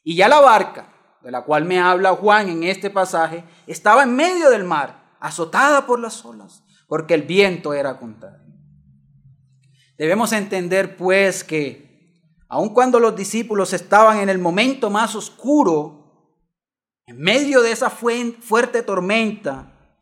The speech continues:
y en plena oscuridad, el Señor estaba en aquel monte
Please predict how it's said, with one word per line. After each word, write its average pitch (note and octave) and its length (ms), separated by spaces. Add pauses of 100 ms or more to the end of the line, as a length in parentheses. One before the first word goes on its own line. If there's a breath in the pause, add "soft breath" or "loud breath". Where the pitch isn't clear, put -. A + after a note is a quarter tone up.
y D3+ 140
en D3+ 180
plena A#3 400
oscuridad, D#3+ 840 (1400)
el G#2 120
Señor C#3 420
estaba D3 320
en D3 80
aquel C#3+ 320
monte C#3 640